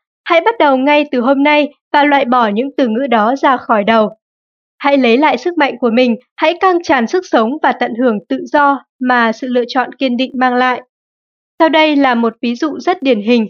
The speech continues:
Một khách hàng của chúng tôi là một người đàn ông chạc năm mươi tuổi. Ông ta cảm thấy rất khó chịu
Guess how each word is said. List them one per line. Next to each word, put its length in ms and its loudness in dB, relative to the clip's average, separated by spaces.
Một 180 2
khách 160 -2
hàng 280 0
của 160 -2
chúng 220 -8
tôi 240 4
là 180 2
một 200 -4
người 180 -2
đàn 180 0
ông 340 0
chạc 300 -4
năm 240 0
mươi 180 2
tuổi. 240 2
Ông 180 0
ta 140 2
cảm 280 -2
thấy 240 0
rất 140 -2
khó 180 2
chịu 240 -4